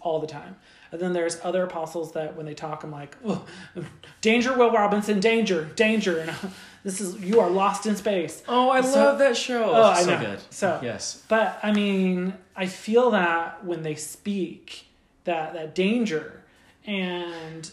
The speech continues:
Speaker 1: I have to question what they say for my own sanity. And a lot of the times it's like, you,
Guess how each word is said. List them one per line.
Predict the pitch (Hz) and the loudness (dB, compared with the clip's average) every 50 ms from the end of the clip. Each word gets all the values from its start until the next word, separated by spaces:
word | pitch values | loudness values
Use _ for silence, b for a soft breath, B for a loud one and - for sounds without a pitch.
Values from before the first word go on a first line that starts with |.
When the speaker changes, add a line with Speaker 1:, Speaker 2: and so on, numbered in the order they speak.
| - _ _ _ _ - | -20 _ _ _ _ -10
Speaker 1:
I | 185 180 | -8 -8
have | 156 - - - 196 196 190 - | -8 -8 -6 -4 -4 -4 -4 -6
to | - 190 | -10 -10
question | 190 - 190 175 175 - - 185 | -6 -4 -4 -4 -4 -6 -6 -6
what | 175 165 165 - | -6 -6 -6 -6
they | 160 156 | -8 -8
say | 160 - 175 165 160 160 | -8 -8 -6 -4 -4 -4
for | 160 160 - 175 165 165 | -6 -8 -8 -10 -10 -8
my | 165 165 165 160 | -8 -10 -10 -10
own | 160 156 156 156 | -10 -12 -12 -14
sanity. | - - 156 156 160 160 156 156 156 | -14 -14 -12 -10 -10 -8 -8 -6 -8
And | 156 160 165 | -8 -8 -8
a | 160 | -6
lot | 156 160 160 180 196 214 | -6 -4 -4 -4 -4 -4
of | 220 | -6
the | 214 - | -8 -8
times | - 170 165 165 165 156 156 | -10 -10 -10 -10 -12 -12 -14
it's | 156 151 - 175 | -16 -10 -6 -6
like, | 170 165 160 160 156 156 - - b b b b b | -4 -2 -2 -4 -4 -6 -10 -14 b b b b b
you, | 156 160 175 175 | -14 -12 -10 -10